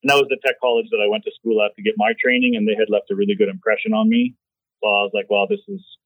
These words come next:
this is a pretty good deal." I was only twenty-seven at the time, so I thought, you know, this is a pretty big honor to get offered, uh,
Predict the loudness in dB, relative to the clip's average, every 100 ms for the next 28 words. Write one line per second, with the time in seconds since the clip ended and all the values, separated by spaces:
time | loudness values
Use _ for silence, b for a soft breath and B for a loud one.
0 | _ -12 -8 -2 -2 -2 -4 -2 -4 -2
1 | -2 0 0 0 -2 -4 -4 0 0 2
2 | 0 -2 -2 -2 -2 -2 -2 0 0 0
3 | _ _ _ _ _ _ _ -4 0 0
4 | 0 -6 -2 -2 0 0 0 0 -2 -4
5 | -2 -2 0 0 0 -2 0 -2